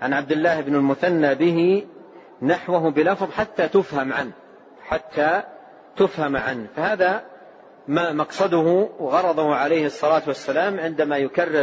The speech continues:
الكلام، حتى يفهم، يضبط، يعقل، ينتبه له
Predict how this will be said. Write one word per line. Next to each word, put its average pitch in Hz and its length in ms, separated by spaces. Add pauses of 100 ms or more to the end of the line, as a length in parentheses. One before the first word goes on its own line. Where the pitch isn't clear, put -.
الكلام، 147 400
حتى - 300
يفهم، 147 560
يضبط، 151 440 (720)
يعقل، 156 560 (1160)
ينتبه 156 580
له 156 360